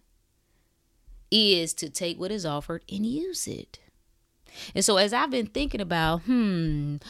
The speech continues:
what were the lessons? I like to give each year a theme. What was the theme of twenty nineteen? What was the theme of twenty twenty, twenty twenty-one? So I'm, I'm thinking through the scamdemic, and I'm like, okay, obviously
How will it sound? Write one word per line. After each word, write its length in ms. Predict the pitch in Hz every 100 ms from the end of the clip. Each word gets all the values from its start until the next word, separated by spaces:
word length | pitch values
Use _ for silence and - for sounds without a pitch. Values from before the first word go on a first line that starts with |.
| - -
what 180 | 254 -
were 80 | 196
the 120 | 170
lessons? 520 | 156 175 170 - 151 -
I 60 |
like 220 | 240 311 214
to 60 |
give 320 | 175 196 220 -
each 340 | 214 214 -
year 320 | 160 165 185 -
a 140 | 143
theme. 880 | - - 185 160 139 127 - 170 170 - - - _ - -
What 200 | 156 190
was 160 | 190 165
the 100 | 165
theme 440 | - 160 160 156
of 100 | 143
twenty 260 | - 131 127
nineteen? 520 | 143 - 233 220 214
What 120 | 165
was 100 | 156
the 80 | 160
theme 260 | - 139 135
of 80 | 127
twenty 260 | 127 120
twenty, 440 | 120 180 175 165 160
twenty 200 | 135 -
twenty-one? 580 | - 139 143 175 160 156 - -
So 240 | - - 185
I'm, 180 | 165 -
I'm 140 | 156
thinking 340 | - 285 285
through 140 | 226 226
the 60 |
scamdemic, 800 | 220 - 208 202 175 190 196 185
and 100 | 175
I'm 100 | 165
like, 260 | 160 151 -
okay, 760 | 165 - 156 147 139 135 143 - - - - - -
obviously 1000 | 190 226 202 185 - 170 175 180 180